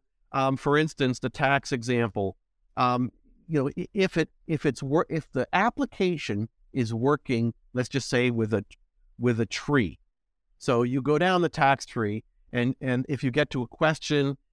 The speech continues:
and you have more questions, you have a series of questions related to item three, and then you might have a series of questions related to item four. And so this is where it beco-, it can become really targeted.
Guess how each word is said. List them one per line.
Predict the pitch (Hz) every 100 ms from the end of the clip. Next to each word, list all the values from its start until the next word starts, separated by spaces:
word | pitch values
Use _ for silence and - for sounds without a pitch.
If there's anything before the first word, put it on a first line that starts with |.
| _
and | 127 127
you | 135
have | 120 123 120 120
more | 127 135 175
questions, | 180 139 117 - 117 113 113 _ _ _ _ _ _ _ -
you | 131
have | 135 123
a |
series | - 160 143
of | 127
questions | - 127 - 113
related | 123 113 107 110
to | -
item | 107 107 110
three, | 101 113 98 - -
and | 110
then | 120
you | 120
might | 120
have | 123 107
a |
series | - 123 110
of | 110
questions | 123 107 113
related | 110 110
to | 98 110
item | 98 98
four. | - 127 95 - _ _ - -
And | 127
so | - 147
this | 143 226 -
is | 277 202
where | 151 131 123 120
it | 120
beco-, | 139 156 143
it | 143
can | 156
become | 147 - 143
really | 139 170 156
targeted. | - 156 156 147 101